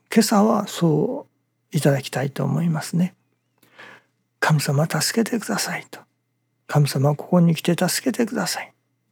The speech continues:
それこそ、金光大臣は来てくれというところに行ってやると。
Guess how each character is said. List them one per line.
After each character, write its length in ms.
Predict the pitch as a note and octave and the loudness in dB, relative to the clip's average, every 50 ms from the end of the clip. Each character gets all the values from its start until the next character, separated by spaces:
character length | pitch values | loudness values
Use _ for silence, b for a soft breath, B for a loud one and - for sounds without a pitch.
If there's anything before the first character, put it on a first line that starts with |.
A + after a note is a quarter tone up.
| _ _ _ | _ _ _
そ 140 | - C#3+ | 0 0
れ 60 | C#3+ D3 | 0 0
こ 60 | - | 2
そ、 200 | - F3+ F3+ F3 B B B B B B B B B B _ _ _ _ _ - | 4 4 4 4 B B B B B B B B B B _ _ _ _ _ 6
金 140 | - D3+ C#3+ | 8 8 8
光 260 | C3 C#3+ C#3 C3 C3+ | 8 8 6 6 6
大 220 | C3 C#3 C3 C3 | 6 4 4 2
臣 320 | B2 - - C#3 C3 C3+ C3+ | 0 -2 0 0 2 2 2
は 500 | - - - - - - - - - - _ _ _ - | 2 0 0 0 -2 -4 -6 -10 -12 -16 _ _ _ -12
来 80 | - - | 0 2
て 120 | E3 D3 | 4 4
く 120 | - D3+ | 4 4
れ 100 | C#3 C3+ | 0 0
と 140 | C3+ - D3+ | 0 0 0
い 160 | D3+ E3 F3 | 2 4 4
う 40 | F3 | 4
と 140 | E3 F#3+ F3 | 2 0 -2
こ 140 | - G#3 F#3+ | 0 0 0
ろ 80 | F3+ | 2
に 320 | D#3+ D3+ - D3+ G3+ A#3+ - _ _ _ _ _ _ _ _ _ _ _ _ _ _ _ _ _ _ _ _ _ _ _ _ _ _ _ _ _ _ _ _ _ _ _ _ _ | 0 0 -2 -2 -4 -6 -8 _ _ _ _ _ _ _ _ _ _ _ _ _ _ _ _ _ _ _ _ _ _ _ _ _ _ _ _ _ _ _ _ _ _ _ _ _
行 100 | - D3 | -8 -8
っ 80 | - - | -8 -6
て 120 | - G3 | -6 -4
や 160 | F#3+ F3 D3+ | -4 -4 -6
る 100 | - - - - | -8 -12 -16 -20
と。 80 | - | -20